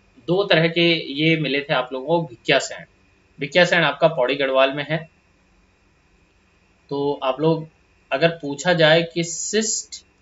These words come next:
व अर्न बरियल, अर्न बरियल, बरियल का मतलब वही है सवाधान,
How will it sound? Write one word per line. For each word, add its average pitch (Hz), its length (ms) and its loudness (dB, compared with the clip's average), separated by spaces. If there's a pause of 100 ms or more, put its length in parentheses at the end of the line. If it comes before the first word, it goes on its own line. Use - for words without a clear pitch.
(920)
व 165 380 4 (800)
अर्न 190 300 4
बरियल, 123 500 0 (1120)
अर्न 151 320 2 (1000)
बरियल, 131 560 0
बरियल 202 300 6
का 208 100 4
मतलब 180 280 0
वही 151 220 2
है 160 160 0
सवाधान, 131 600 -2